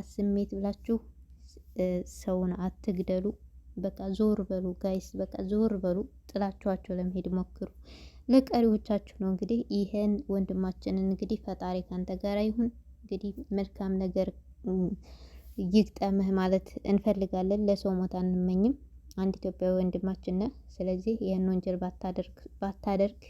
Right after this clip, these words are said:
ጥሩ ነበር። አድርገኸዋል። ግን ካደረግከው ደግሞ ፈጣሪ ይርዳህ፣ ለእናትህ ሲል ፈጣሪ ይርዳህ ማለት እፈልጋለሁኝ። እ፣ እንግዲህ ውድ የቻናሌ ተከታታዮች ለቻናሉ አዲስ ከሆናችሁ ላይክ፣ ሰብስክራይብ፣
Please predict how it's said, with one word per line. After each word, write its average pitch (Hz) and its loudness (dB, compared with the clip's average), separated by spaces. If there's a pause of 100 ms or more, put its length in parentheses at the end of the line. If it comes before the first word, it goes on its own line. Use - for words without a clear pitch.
(200)
ጥሩ - -4
ነበር። 180 -4 (600)
አድርገኸዋል። 202 0 (340)
ግን 196 0
ካደረግከው 185 -4
ደግሞ 185 0
ፈጣሪ 185 -4 (440)
ይርዳህ፣ 190 -8 (220)
ለእናትህ 190 0
ሲል - -10
ፈጣሪ 185 -4
ይርዳህ 185 -4 (100)
ማለት 185 -4 (200)
እፈልጋለሁኝ። 208 -2 (560)
እ፣ 220 -2 (140)
እንግዲህ 254 0 (120)
ውድ 202 2
የቻናሌ 220 2
ተከታታዮች 190 -6
ለቻናሉ 202 -2
አዲስ 196 -4
ከሆናችሁ 190 -4
ላይክ፣ 185 -4
ሰብስክራይብ፣ 202 -6